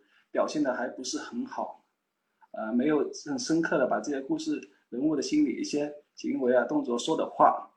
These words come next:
所表-，表达出来，这还需要更加的练习。嗯。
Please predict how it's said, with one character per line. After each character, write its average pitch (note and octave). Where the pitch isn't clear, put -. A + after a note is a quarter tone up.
所 G#2+
表-， -
表 G#2+
达 G#2
出 A#2
来， F#2
这 C#3+
还 A#2+
需 C#3+
要 C3+
更 C#3
加 B2+
的 -
练 D#3+
习。 G#2+
嗯。 -